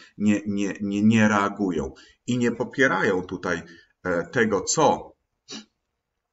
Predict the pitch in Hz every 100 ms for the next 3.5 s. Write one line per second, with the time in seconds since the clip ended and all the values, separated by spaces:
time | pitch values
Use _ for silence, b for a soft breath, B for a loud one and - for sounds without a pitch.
0 | - - 110 107 113 113 107 - 104 -
1 | 76 - - _ - 104 107 110 110 101
2 | 92 85 85 90 85 - 87 - 90 85
3 | 76 73 - 52